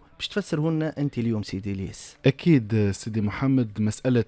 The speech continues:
Speaker 2: اللجوء إلى الدين والاقتراض والكريديات وغيره، هذا مما عمت به البلوى عند كثير من الناس، ولينا، آه، أصلًا برشا ناس تتسلف للكماليات،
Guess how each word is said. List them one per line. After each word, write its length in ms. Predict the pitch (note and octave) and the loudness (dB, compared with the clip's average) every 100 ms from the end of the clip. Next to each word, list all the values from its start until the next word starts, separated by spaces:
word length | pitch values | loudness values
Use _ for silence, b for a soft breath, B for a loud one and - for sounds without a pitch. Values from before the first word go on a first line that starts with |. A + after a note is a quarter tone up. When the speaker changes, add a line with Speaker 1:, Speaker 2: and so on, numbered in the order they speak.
| - | 0
Speaker 2:
اللجوء 460 | A2+ G#2+ G2+ B2 B2+ A#2 | 0 2 4 6 6 4
إلى 160 | G#2 | 2
الدين 520 | G2+ F2+ A2+ B2 A#2+ | 2 4 8 10 8
والاقتراض 840 | A2+ G2+ - - A2+ A2+ B2 A#2 A2 - b b b b - | 6 2 -2 -4 0 2 4 2 0 -6 b b b b -4
والكريديات 1300 | G2 A2 G#2+ G2+ C3+ B2+ G#2+ A#2 B2 C3 C3 A#2+ A#2 | 2 4 2 2 4 4 6 8 10 10 6 4 -2
وغيره، 480 | G2+ C#3+ D#3 D3 D3+ b b b | 2 2 2 0 -6 b b b
هذا 360 | A#2 C3+ F3+ | -6 -2 0
مما 240 | E3+ E3+ D#3+ | 0 0 0
عمت 420 | D3 E3+ D3 - | 0 0 0 0
به 260 | C3 B2+ C3 | 2 4 4
البلوى 560 | A2+ G2+ C3+ B2+ A#2+ B2+ - - | 2 6 6 8 6 4 -4 -12
عند 220 | G#2 B2+ | 2 2
كثير 400 | - A#2 - D3 | 2 -2 2 2
من 180 | A#2+ A2+ | 4 4
الناس، 580 | G#2 G#2 B2+ C#3 - - b b b b b | 4 6 6 6 2 -4 b b b b b
ولينا، 400 | A2 B2+ D3+ E3+ - | 6 8 10 8 4
آه، 440 | - - C#3 C3 D#3+ | 0 -8 -2 -2 0
أصلًا 360 | E3 - D3 C#3+ | -2 0 -2 0
برشا 240 | D3 - | -2 0
ناس 280 | C#3+ D#3+ - | 0 0 -2
تتسلف 760 | C3+ - - F#3 F#3 F3 - _ b b b | -4 0 4 4 4 0 -4 _ b b b
للكماليات، 960 | C3+ C#3+ E3 D#3 D#3 D3 C#3+ A2+ G#2+ | 2 6 6 8 8 6 6 6 4